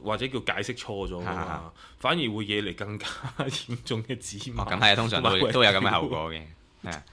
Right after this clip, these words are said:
Speaker 1: <laughs> 噉但係你
Speaker 2: 但係呢啲變咗，可能變咗慣性啊，即係一日遇到啲質問啊，人哋嗰啲鬧，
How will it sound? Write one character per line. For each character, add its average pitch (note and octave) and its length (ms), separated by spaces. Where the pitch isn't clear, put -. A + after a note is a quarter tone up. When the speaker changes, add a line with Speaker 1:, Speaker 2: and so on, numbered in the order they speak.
Speaker 1:
<laughs> - 160
噉 F3 180
但 C3 120
係 - 20
你 A#2+ 140
Speaker 2:
但 E3+ 140
係 A#3 100
呢 A3+ 60
啲 - 40
變 E3 160
咗， F#3 60
可 D#3+ 80
能 A#2 140
變 A2+ 140
咗 A#2 40
慣 F2 260
性 D#2+ 200
啊， C#2+ 140
即 D#3+ 120
係 D3 40
一 - 360
日 F2+ 80
遇 G#2+ 140
到 G#2 120
啲 A#2+ 100
質 A#2+ 200
問 F2+ 320
啊， D#2+ 360
人 D2+ 180
哋 D#2+ 220
嗰 F#2 120
啲 G2 320
鬧， E2 440